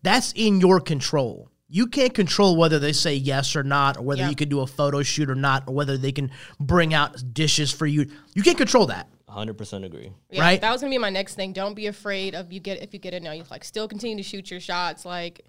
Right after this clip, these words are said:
Speaker 2: I know with me, I do, like, a working Wednesday, which is a post where we spotlight, you know, different small businesses or restaurants in the community. And I just cold call and reach out via D M. And I remember the first time I got a no, and I was just like, "Oh," like, my heart just broke. Like, I didn't understand.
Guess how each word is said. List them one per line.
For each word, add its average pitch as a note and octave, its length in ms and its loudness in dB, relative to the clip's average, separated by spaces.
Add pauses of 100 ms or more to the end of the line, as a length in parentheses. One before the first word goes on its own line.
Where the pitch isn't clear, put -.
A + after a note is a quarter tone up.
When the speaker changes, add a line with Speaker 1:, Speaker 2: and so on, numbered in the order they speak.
(400)
Speaker 2:
I G3+ 80 -6
know A3 160 -4
with A3+ 120 -10
me, G#3 300 -4
I F3+ 100 -6
do, G#3 140 -10
like, G3+ 140 -6
a F#3+ 40 -16
working F#3+ 400 -12
Wednesday, F#3 440 -10
which F#3 120 -14
is G3 100 -14
a F3+ 60 -12
post F#3+ 400 -10
where F3 200 -10
we F#3 100 -10
spotlight, F#3 760 -8
you G3 120 -18
know, F3 200 -10
different G3 440 -10
small G3 240 -8
businesses F#3 480 -12
or F3 80 -12
restaurants F3 460 -12
in F#3+ 80 -12
the F#3 60 -14
community. F3 600 -12 (280)
And G#3+ 100 -4
I A#3 120 -6
just A#3 200 -12
cold G3+ 280 -8
call F#3+ 200 -6
and F#3 100 -8
reach F#3+ 200 -10
out D#3+ 160 -6
via F3+ 180 -10
D F#3+ 260 -10
M. F#3+ 380 -4 (260)
And G3+ 120 -4
I G#3 60 -2
remember A#3 280 -6
the F#3 100 -10
first G3+ 300 -10
time G#3 140 -8
I F#3+ 80 -8
got F#3 180 -6
a E3 80 -10
no, A#3+ 440 -4
and A#3 80 -6
I B3+ 60 -6
was C#4 160 -12
just C#4 160 -14
like, C#4+ 360 -10 (120)
"Oh," G#4 360 -6
like, A3+ 120 -6
my G#3 200 -6
heart A3+ 320 -4
just G#3+ 280 -10
broke. A3+ 320 0
Like, G#3+ 140 -4
I G#3 140 -2
didn't C#4 200 -4
understand. C4+ 1120 -6